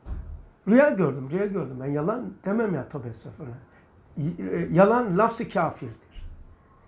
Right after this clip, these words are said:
Ne diyorsan bazı misalleri ufaltıp da veriyorum ha. Yani mübalağanın mübalağı. Çünkü pi-, piyasadaki insanları bana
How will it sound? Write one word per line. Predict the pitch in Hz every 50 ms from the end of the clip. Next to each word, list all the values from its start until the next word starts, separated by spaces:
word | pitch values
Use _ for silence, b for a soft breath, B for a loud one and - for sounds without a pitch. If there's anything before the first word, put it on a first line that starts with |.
| _ _ - -
Ne | 220 262 254
diyorsan | 285 277 254 - - 233 208 196
bazı | 226 247 262 254 247
misalleri | 233 - - 240 226 220 226 254 254 240 196 185 -
ufaltıp | 196 - - 233 233 233 226 294 - -
da | - 202 160
veriyorum | 160 139 123 123 120 117 127 185
ha. | 226 220 165 135 B B B B B B B B B
Yani | 175 190 208 202 180 170 175 185
mübalağanın | 160 185 196 196 196 202 214 214 214 220 226 254 262
mübalağı. | 240 226 214 202 202 196 185 180 165 151 -
Çünkü | - 202 175 170 170 - 185
pi-, | 170
piyasadaki | 175 185 185 208 214 214 226 208 170 196 180 - 185
insanları | 175 170 175 - 185 185 190 185 180 175 160
bana | 160 160 165 151 147